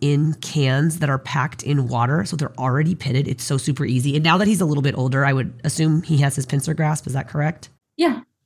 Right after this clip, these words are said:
Speaker 1: So he can pick up the smaller pieces of fruit. And you guys have been doing baby-led weaning, like, you're, you know, well into almost phase three of baby-led weaning at this point. Maybe try those out and just see. It's kind of an easy way, if it's, like, not the season for cherries, that you can actually get them canned. You just look for 'em packed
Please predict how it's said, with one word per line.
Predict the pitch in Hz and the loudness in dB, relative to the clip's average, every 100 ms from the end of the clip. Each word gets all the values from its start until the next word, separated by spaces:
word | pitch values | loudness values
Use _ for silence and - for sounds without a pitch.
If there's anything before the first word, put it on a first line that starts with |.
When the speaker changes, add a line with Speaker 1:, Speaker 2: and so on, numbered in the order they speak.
| _ | _
Speaker 1:
So | - | -2
he | - 165 | 0 2
can | 147 | 0
pick | 156 131 | 0 -2
up | - | -4
the | 127 | -4
smaller | 127 120 117 | -2 0 0
pieces | 123 - | -4 -6
of | 113 | -6
fruit. | - 123 | -2 -2
And | 120 | 0
you | 120 | 0
guys | 117 113 | 0 -4
have | 113 | -4
been | 113 | -4
doing | 110 104 | -4 -4
baby-led | 110 98 101 - | -4 -4 -4 -2
weaning, | 120 117 | 0 0
like, | 104 - | -4 -8
you're, | 117 - | -10 -10
you | - | -12
know, | 120 | -6
well | 123 | -2
into | 117 113 | 0 -2
almost | 110 - | -4 -4
phase | 147 123 - | -2 -2 -2
three | 180 170 | 0 2
of | 131 | 0
baby-led | 127 120 117 113 | -2 -2 -2 -2
weaning | 110 107 113 | -4 -4 -6
at | - | -4
this | 165 - | -4 -2
point. | - 120 - _ _ - | -6 -6 -8 _ _ 0
Maybe | 196 190 | 2 2
try | - 156 | 2 2
those | 139 139 | 2 2
out | 135 120 | 2 2
and | 131 | 2
just | 123 | 0
see. | 135 | -2
It's | 117 - | -4 -2
kind | 135 | 0
of | 120 | 0
an | |
easy | 107 135 127 | 0 -2 0
way, | 127 127 | -2 -2
if | 117 | -4
it's, | 117 - | -6 -8
like, | 110 - - | -8 -10 -2
not | 139 143 127 - - | 2 2 2 -2 -6
the | 135 | -4
season | - 131 123 123 120 | -2 -2 0 0 -2
for | 131 120 117 | -2 -2 -2
cherries, | 117 - 120 127 123 | -2 -2 0 0 0
that | |
you | 123 | -4
can | 127 | -4
actually | 110 110 117 113 | -4 -4 -6 -6
get | 123 117 | -6 -6
them | 113 | -6
canned. | 110 127 139 | -4 -2 0
You | 160 | 0
just | 165 170 | 0 -2
look | 151 | -2
for | 165 | -2
'em | 165 | -2
packed | 127 113 - | -2 -4 -6